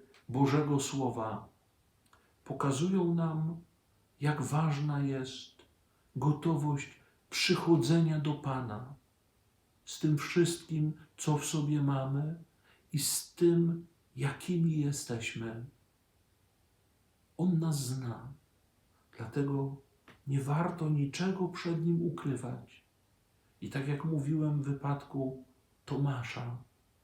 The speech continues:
Tomasz przyszedł, powiedział, co mu leży na sercu.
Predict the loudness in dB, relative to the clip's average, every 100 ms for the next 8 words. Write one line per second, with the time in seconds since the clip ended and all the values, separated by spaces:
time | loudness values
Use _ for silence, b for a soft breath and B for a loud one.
0 | b b -2 2 2 0 -4 6 6 6
1 | 4 2 0 -4 -10 _ _ 10 10 10
2 | 6 8 10 8 4 2 0 -2 B B
3 | -2 2 4 4 4 2 0 -2 -4 -4
4 | -4 -6 -6 -6 -6